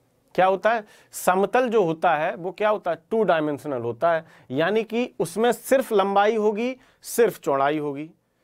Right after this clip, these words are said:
length और breadth। उसमें मोटाई यानी कि उसकी थिकनेस की कोई भी चर्चा नहीं होगी। ठीक है, तो ये चीज़ तुम क्लियर कर लो। चाहे अब ये डस्टर है, पूरे डस्टर को लोगे तो इसमें लंबाई चौड़ाई,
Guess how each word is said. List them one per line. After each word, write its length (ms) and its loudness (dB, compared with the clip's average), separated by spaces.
length 440 -2
और 140 4
breadth। 420 -4
उसमें 500 -4
मोटाई 520 2
यानी 240 2
कि 100 -6
उसकी 200 -6
थिकनेस 540 -2
की 120 -6
कोई 360 2
भी 120 -4
चर्चा 360 -2
नहीं 200 -2
होगी। 280 -6
ठीक 140 2
है, 140 4
तो 60 2
ये 200 2
चीज़ 220 -4
तुम 140 -2
क्लियर 340 0
कर 180 -4
लो। 220 -6
चाहे 380 2
अब 120 2
ये 120 0
डस्टर 400 0
है, 60 -2
पूरे 320 0
डस्टर 360 -2
को 120 0
लोगे 280 4
तो 120 -2
इसमें 200 -4
लंबाई 340 0
चौड़ाई, 420 -2